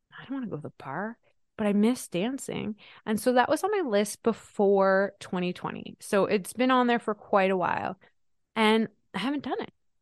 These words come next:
And then after the plane ride or the skydiving sesh,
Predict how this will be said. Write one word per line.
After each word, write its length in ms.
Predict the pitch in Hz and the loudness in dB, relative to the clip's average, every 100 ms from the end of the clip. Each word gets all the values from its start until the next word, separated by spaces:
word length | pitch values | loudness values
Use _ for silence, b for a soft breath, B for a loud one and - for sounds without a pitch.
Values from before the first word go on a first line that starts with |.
| _ _ - | _ _ -2
And 160 | 208 | 2
then 140 | 226 226 | 2 2
after 340 | 226 233 - 320 | 2 2 2 -4
the 80 | 285 | -2
plane 340 | - 214 220 | -2 0 0
ride 420 | 170 165 170 226 - _ _ _ _ _ _ _ _ _ _ _ - | 0 -2 -2 -4 -8 _ _ _ _ _ _ _ _ _ _ _ -8
or 100 | 196 | -6
the 100 | 185 | -6
skydiving 580 | - 185 165 156 165 175 | -4 0 2 2 0 -4
sesh, 500 | - 175 277 - | -4 -2 -2 -6